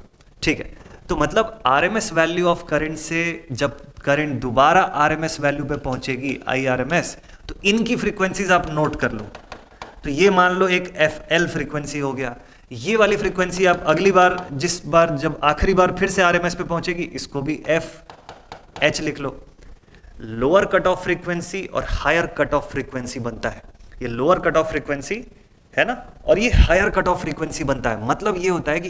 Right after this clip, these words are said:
इस फ्रीक्वेंसी रेंज पर जो करंट्स होंगी, इन करंट के लिए आपका रेडियो रिस्पॉन्ड करेगा, प्रॉपर आउटपुट सुनाएगा। तो भाई गलती से भी इस बैंड के बीच में कोई दूसरा रेडियो स्टेशन मत रखना, नहीं तो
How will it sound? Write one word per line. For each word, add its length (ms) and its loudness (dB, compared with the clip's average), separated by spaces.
इस 240 -4
फ्रीक्वेंसी 520 -2
रेंज 360 0
पर 340 -2
जो 140 -2
करंट्स 460 2
होंगी, 360 -2
इन 180 2
करंट 320 2
के 140 4
लिए 160 2
आपका 340 2
रेडियो 680 2
रिस्पॉन्ड 520 -4
करेगा, 400 -6
प्रॉपर 320 4
आउटपुट 320 0
सुनाएगा। 460 -4
तो 60 -2
भाई 180 6
गलती 400 4
से 160 2
भी 80 0
इस 340 -2
बैंड 400 2
के 100 2
बीच 240 -2
में 140 -2
कोई 240 2
दूसरा 240 0
रेडियो 260 0
स्टेशन 280 -4
मत 180 -2
रखना, 240 -2
नहीं 120 -2
तो 340 -4